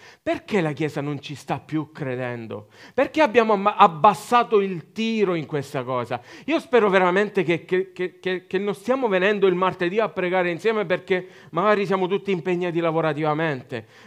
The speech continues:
ma non credo che sia così. Magari c'è chi non ha voglia, c'è chi è pigro di andare, c'è chi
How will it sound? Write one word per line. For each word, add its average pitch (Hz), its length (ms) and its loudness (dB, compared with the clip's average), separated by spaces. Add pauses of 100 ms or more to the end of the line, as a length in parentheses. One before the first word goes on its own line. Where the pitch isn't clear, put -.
ma 233 260 -2 (480)
non 220 200 0
credo 269 320 -2
che 196 140 0
sia 170 280 -2
così. 147 680 -6
Magari 226 540 0 (340)
c'è 247 200 -4
chi 269 160 -4
non 262 160 0
ha 254 80 2
voglia, 196 680 0 (220)
c'è 220 140 0
chi 233 400 -4
è 196 160 -2
pigro 226 680 -2
di 202 100 2
andare, 208 500 2
c'è 202 180 -2
chi 254 300 -6